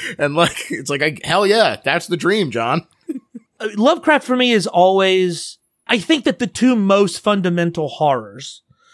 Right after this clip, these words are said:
Speaker 2: are the philosophical, which is the cosmic horror, and the immediate most, most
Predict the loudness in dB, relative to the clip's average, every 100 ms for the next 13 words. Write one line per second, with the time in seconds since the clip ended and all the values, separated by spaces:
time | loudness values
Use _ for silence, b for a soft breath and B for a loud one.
0 | b b b 2 2 2 2 2 2 2
1 | 2 2 0 0 0 -4 0 0 0 -4
2 | -2 0 0 -2 0 0 -2 -2 0 0
3 | 2 2 2 2 2 2 0 -2 0 0
4 | 4 4 2 -6 -14 _ -8 -2 0 4
5 | 2 0 -6